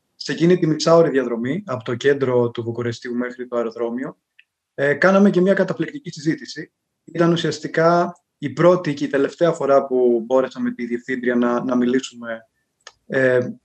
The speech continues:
χωρίς να μας διακόψει κανείς ή να είναι για δουλειά. Και ήταν μια συζήτηση που την απόλαυσα και μ-, αυτό που μου έμεινε ξεκάθαρο είναι επειδή ρώτησε για το τι κάνουμε εμείς εδώ στην Ελλάδα και της έλεγα για το business review, ε, όταν με άφησε,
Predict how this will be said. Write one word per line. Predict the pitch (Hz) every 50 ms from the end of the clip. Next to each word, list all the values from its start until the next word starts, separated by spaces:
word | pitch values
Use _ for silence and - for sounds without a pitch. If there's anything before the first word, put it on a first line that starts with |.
| _ _ -
χωρίς | - - 151 151 160 156
να | 151 143
μας | 147 139 117
διακόψει | 143 131 113 123 131 127 - 127
κανείς | 123 127 120 120 123 127 123 123 -
ή | 123 123
να | 123 123 120 120
είναι | 123 123
για | 120 120 120 107
δουλειά. | 110 110 107 110 120 - - _ _ _ _ _ _ _ _ _ _ _ _ _
Και | - 151 156 151 151 156 156 - -
ήταν | 190 180 220 208 202
μια | 202 214 208
συζήτηση | 208 - 151 208 202 - 202
που | 185
την | 175 180 165
απόλαυσα | 156 147 175 190 190 165 139 - - 156 175 165
και | - 165 165 165 160 160 160 - - _ _
μ-, | - 151 165
αυτό | 156 156 - - 190
που | 175 175
μου | 165
έμεινε | 170 180 180 170
ξεκάθαρο | - - - - 151 156 151 147
είναι | 160 160
επειδή | 151 - 135 151 151
ρώτησε | 151 156 156 - -
για | 147 143
το | 139 -
τι | - - -
κάνουμε | - 135 139 139 131 123
εμείς | 131 131 131
εδώ | 127 123 123
στην | - - 123
Ελλάδα | 113 107 110 117 131 135 156 156 - _ _ _ _ _
και | - 127
της | - -
έλεγα | 143 143 139
για | 143 139
το | 135 131 113
business | 143 135 143 123 123
review, | 117 110 104 117 143 165 202 208 202 - _ _ _ _ _ _
ε, | - 143 147 143 143 -
όταν | 175 196 202 226 214
με | 190 160
άφησε, | 147 143 143 135 - 143 120 - - 160 185 214 -